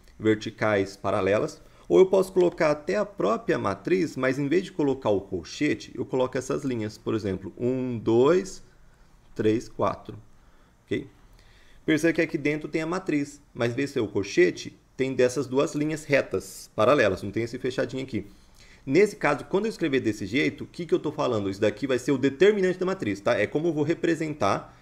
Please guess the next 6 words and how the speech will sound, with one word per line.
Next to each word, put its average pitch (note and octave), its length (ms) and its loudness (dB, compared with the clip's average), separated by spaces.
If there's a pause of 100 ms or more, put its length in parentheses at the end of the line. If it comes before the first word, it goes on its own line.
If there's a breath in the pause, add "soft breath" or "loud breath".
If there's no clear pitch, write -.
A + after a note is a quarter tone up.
(400 soft breath)
como C3 220 -2
que C#3 80 0
eu C#3 80 4
vou, B2 480 2
é, F#2+ 560 0
descrever C#3+ 720 4